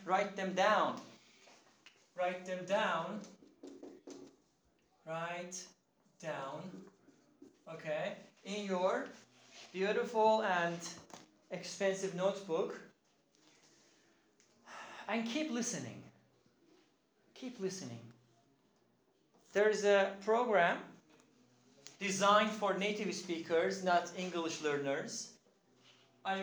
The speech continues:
I can recommend to, uh, recommend you to listen to that. It's called as Stitcher. Stitcher.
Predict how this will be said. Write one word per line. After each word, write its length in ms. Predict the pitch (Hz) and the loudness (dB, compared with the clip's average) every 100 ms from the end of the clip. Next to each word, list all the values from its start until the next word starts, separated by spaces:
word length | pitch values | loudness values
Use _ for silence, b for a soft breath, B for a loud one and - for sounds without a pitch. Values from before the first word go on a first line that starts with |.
| 190 | -4
I 120 | 190 | -4
can 220 | 185 196 190 | -4 -4 -4
recommend 520 | 196 208 202 196 196 | -4 -6 -4 -6 -6
to, 120 | 190 185 185 - | -10 -12 -12 -12
uh, 60 | 180 | -6
recommend 460 | 190 196 196 196 185 | -4 -2 -4 -4 -6
you 100 | 190 | -6
to 380 | 190 175 170 165 - - | -6 -6 -6 -8 -12 -10
listen 300 | 180 190 190 | -8 -8 -8
to 80 | 175 139 | -10 -4
that. 420 | 135 147 196 - - - - | -2 -2 -4 -10 -20 -20 -20
It's 140 | 143 | -16
called 280 | - 175 170 | -6 -4 -2
as 200 | 156 - 147 | -4 -6 -8
Stitcher. 720 | - - 185 160 - - - _ _ _ _ _ - _ _ _ _ _ _ _ - - - _ _ _ | -10 -10 -12 -12 -12 -14 -18 _ _ _ _ _ -20 _ _ _ _ _ _ _ -20 -18 -20 _ _ _
Stitcher. 560 | - - 185 190 - | -10 -8 -8 -8 -8